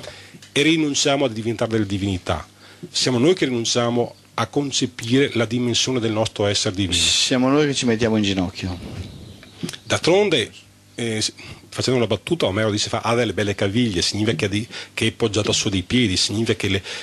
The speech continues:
Speaker 1: è capace di stare in piedi, non dice che ha delle belle ginocchia per stare genuflessa in
Speaker 2: <laughs>
Speaker 1: preghiera. Le caviglie sono un indice di
Speaker 2: Anche per correre, per esistere,
Speaker 1: Significa
Speaker 2: per
Speaker 1: ma anche di attaccamento alla terra,
Speaker 2: Esatto.
Speaker 1: cioè significa che puoi poggiare il terreno,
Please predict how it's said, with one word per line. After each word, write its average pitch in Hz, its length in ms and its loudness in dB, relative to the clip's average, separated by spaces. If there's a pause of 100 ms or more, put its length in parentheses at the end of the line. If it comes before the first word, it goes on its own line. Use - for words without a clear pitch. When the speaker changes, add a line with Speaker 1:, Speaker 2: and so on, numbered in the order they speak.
Speaker 1:
è 120 120 -2
capace 131 380 0
di 110 60 0
stare 110 260 -2
in 104 120 -4
piedi, 123 300 2
non 104 100 -2
dice 139 200 0
che 123 60 0
ha - 20 0
delle 110 160 0
belle 113 220 0
ginocchia 110 500 0
per - 140 -2
stare 113 220 -2
genuflessa 104 760 2
in - 560 -2
Speaker 2:
<laughs> - 20 -4
Speaker 1:
preghiera. 135 680 0 (240)
Le 110 100 -12
caviglie 139 460 -4
sono 127 260 -2
un 120 120 -2
indice 165 640 0
di - 80 -14
Speaker 2:
Anche 143 280 -2
per 123 240 -4
correre, 110 680 -2
per 120 140 0
esistere, 110 720 0
Speaker 1:
Significa 123 400 2
Speaker 2:
per 143 100 2
Speaker 1:
ma 123 100 0
anche 160 160 0
di 123 100 2
attaccamento 113 580 -2
alla 90 140 0
terra, 131 300 0
Speaker 2:
Esatto. 104 240 -4
Speaker 1:
cioè 98 100 -6
significa 120 380 -2
che 113 100 -2
puoi 110 160 0
poggiare 104 420 0
il 95 120 -2
terreno, 104 500 0